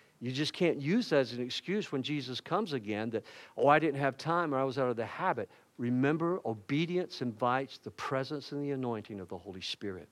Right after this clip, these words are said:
this evening. So, God says the land belongs to them, but he can revoke and he can restore. Secondly, God says, "I will gather my people back with purposeful power." God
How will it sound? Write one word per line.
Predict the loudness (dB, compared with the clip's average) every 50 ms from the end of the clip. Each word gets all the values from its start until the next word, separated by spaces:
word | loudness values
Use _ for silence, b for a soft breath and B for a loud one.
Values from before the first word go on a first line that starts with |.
| _ _
this | -12 -10 -10 -10
evening. | -10 -12 -14 -16 -20 -20 -20 B B B B B B B
So, | B 4 8 8 8 8 6 0 -10 -18 -20 -20 -20 _ -20 -4 2
God | 6 6 8 8 6 4
says | 4 6 8 8 8 8 6
the | 4 4 6
land | 6 6 6 6 6 6
belongs | 6 8 8 8 8 8 6 4
to | 2 -2
them, | 0 0 0 0 0 -2 -6 -8 -4 _
but | 0 2
he | 2 0 0
can | 2 2 4
revoke | 4 4 4 6 8 8 8 6 4
and | 0 -2
he | -2 -2
can | -2 -2 -2
restore. | -2 -2 -2 0 2 4 4
Secondly, | 4 4 6 6 6 6 6 4 2 2 2 0 0 0 -4 B B B B B B B B B B B B 6
God | 8 10 10 10 8
says, | 8 8 8 8 6 6 6
"I | 6 8
will | 10 10 10 8
gather | 8 6 6 8 8 10 10 8 8 8
my | 8 6 4
people | 4 4 2 0 4 6 4 6
back | 6 6 6 6 6 4 2 0
with | -2 -2 -2 -2 -6 _ -10
purposeful | 0 6 8 8 8 6 4 -2 -2 -2 -2 -2 0 -2
power." | 0 2 2 4 4 4 2 0 -4 -8 b b b b b b b 0
God | 6 8 10 10 10 10 8 6 2